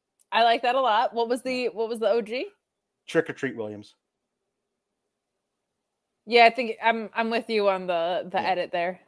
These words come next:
Speaker 2: Yeah. Um, Justin
Speaker 1: That
Speaker 2: Holcomb
Speaker 1: dude
Speaker 2: says,
Speaker 1: Trito. Ha.
Speaker 2: uh, <laughs> "Finish,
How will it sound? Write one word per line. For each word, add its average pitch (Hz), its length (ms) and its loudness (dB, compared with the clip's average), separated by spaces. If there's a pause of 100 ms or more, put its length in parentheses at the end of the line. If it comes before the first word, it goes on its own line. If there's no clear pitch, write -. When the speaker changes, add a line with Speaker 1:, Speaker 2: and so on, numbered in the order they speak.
(360)
Speaker 2:
Yeah. 139 140 -20 (600)
Um, 165 640 8 (300)
Justin 180 200 0
Speaker 1:
That 277 100 10
Speaker 2:
Holcomb 214 300 8
Speaker 1:
dude 190 80 -6
Speaker 2:
says, - 240 4
Speaker 1:
Trito. 294 240 4 (280)
Ha. 330 240 2 (760)
Speaker 2:
uh, 156 360 6 (360)
<laughs> 170 100 0 (1700)
"Finish, 233 440 -2